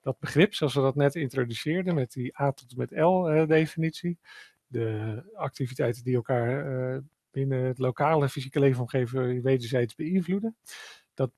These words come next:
dat reserveren we eigenlijk, dat begrip activiteiten met gebruiksruimte reserveren we voor de gebiedstypes.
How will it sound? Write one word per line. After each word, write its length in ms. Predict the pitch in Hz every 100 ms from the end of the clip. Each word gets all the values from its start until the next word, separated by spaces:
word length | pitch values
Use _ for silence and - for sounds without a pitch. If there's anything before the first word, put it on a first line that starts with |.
| _
dat 200 | 139 -
reserveren 640 | 131 143 123 139 151 208 202
we 60 |
eigenlijk, 340 | 180 165 175 165
dat 120 | 135
begrip 340 | 135 147 196
activiteiten 640 | 190 - 147 139 143 131 131
met 100 | -
gebruiksruimte 640 | 135 147 147 147 143 139
reserveren 680 | 131 131 123 123 147 175 170
we 120 | 156
voor 200 | 147 143
de 60 | 135
gebiedstypes. 680 | - 156 - 139 - -